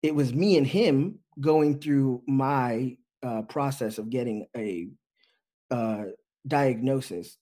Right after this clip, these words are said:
together. So as I was going through that, I'm writing him, and I'm like, "This is, yeah, like, there could be somebody out there right now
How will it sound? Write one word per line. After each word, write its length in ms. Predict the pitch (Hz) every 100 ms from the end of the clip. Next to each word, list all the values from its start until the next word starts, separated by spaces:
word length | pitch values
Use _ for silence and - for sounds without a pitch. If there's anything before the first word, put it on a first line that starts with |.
| -
together. 720 | 156 127 139 - 139 139 _
So 480 | - 135 127 117 104
as 220 | 110 117 113
I 80 |
was 160 | 117 110
going 360 | - 135 127 -
through 140 | 135 120
that, 420 | 135 127 98 - _ _ _ -
I'm 280 | 123 123 120
writing 360 | 139 135 120
him, 380 | 113 151 120 113
and 100 | 117
I'm 160 | 117 113
like, 180 | 101 113
"This 200 | 185 135
is, 240 | 113 107 -
yeah, 220 | 175 113
like, 260 | 104 110 -
there 240 | - 139 139
could 280 | - 208 143
be 120 | 135
somebody 420 | - 180 175 143
out 220 | 139 143
there 120 | 139 120
right 240 | 123 139
now 400 | 131 131 92 131